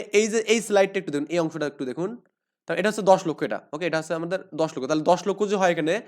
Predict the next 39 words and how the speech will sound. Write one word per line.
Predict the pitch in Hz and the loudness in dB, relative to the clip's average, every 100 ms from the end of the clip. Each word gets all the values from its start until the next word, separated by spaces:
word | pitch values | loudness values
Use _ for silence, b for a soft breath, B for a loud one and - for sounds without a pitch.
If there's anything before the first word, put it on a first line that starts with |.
| b b b b | b b b b
তো | 147 | 0
দশটা | 147 175 180 | 6 6 6
দশ | 196 190 | 2 2
লক্ষ | 196 190 | 0 -2
কত | 196 190 | 2 2
হবে | 185 | 2
এখানে? | 180 180 | 0 -2
এক | 170 | -2
কোটি | 175 | -2
হবে | 185 185 | -2 -2
না | 196 | -6
এখানে? | 214 165 | -6 -4
আচ্ছা, | 139 - 98 - _ _ _ _ _ _ _ _ _ _ _ _ _ B B B B | -4 -4 -10 -12 _ _ _ _ _ _ _ _ _ _ _ _ _ B B B B
আবার | 175 208 | 8 8
এই | 196 214 | 8 4
যে | |
প্রত্যেকটা | 214 214 208 220 226 | 4 -2 -2 -2 -2
স্লাইড | - 175 175 170 | 4 8 8 4
যেগুলো | 165 160 160 | -2 2 2
আছে | 147 147 | 2 -2
এখানে, | 151 | -4
এটা | 180 196 | 0 0
মনে | 190 | -2
করেন | 196 185 | 2 2
এক | 165 | 2
কোটি, | - 147 151 | -4 -4 -2
এ, | 151 - | -4 -2
এক | 165 165 | -2 0
লক্ষ | 151 147 | -4 -6
এখানে, | 123 | -8
এটা, | 110 107 | -8 -8
এটা | 131 | -6
কত | 151 151 | -6 -6
লক্ষ? | 151 180 139 | -4 -2 -2
এক | - | -4
লক্ষ। | 110 110 | -12 -4
তার | 131 | -2
মানে | 151 | -2
এখানে | 170 190 | -2 -2